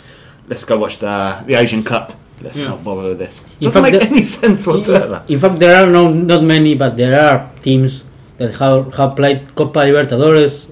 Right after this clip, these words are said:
Speaker 3: being in the second division, are more perhaps playing Copa Sudamericana than Libertadores, but
Speaker 2: Yeah.
Speaker 3: still there are some.
Speaker 2: Indeed. Um, anyway, we, I still hope that Tigre go on and win the thing,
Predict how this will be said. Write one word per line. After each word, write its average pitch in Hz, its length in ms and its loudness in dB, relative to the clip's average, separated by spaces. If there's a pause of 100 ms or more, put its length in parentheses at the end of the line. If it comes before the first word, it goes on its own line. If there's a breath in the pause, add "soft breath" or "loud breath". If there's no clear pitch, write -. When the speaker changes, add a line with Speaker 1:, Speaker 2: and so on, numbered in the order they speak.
Speaker 3:
being 131 180 0
in 127 80 0
the 123 60 -4
second 135 180 -2
division, 139 380 -2 (640 loud breath)
are 143 180 0
more 170 340 2
perhaps 156 300 0
playing 151 260 0
Copa 147 220 2
Sudamericana 147 600 0
than 127 180 0
Libertadores, 123 540 -2
but 127 120 -4
Speaker 2:
Yeah. 123 200 -4
Speaker 3:
still 160 220 0
there 143 160 2
are 147 180 2
some. 110 320 -8 (380 soft breath)
Speaker 2:
Indeed. 123 300 -14 (420 soft breath)
Um, 127 640 -6 (200)
anyway, 113 460 -6 (480)
we, 147 460 -6 (1000)
I 131 360 0 (200)
still 113 380 -8
hope 120 220 -8
that - 120 -14
Tigre 107 320 -12
go 113 200 -12
on 113 100 -12
and 113 100 -14
win 110 160 -12
the 95 80 -14
thing, 123 300 -14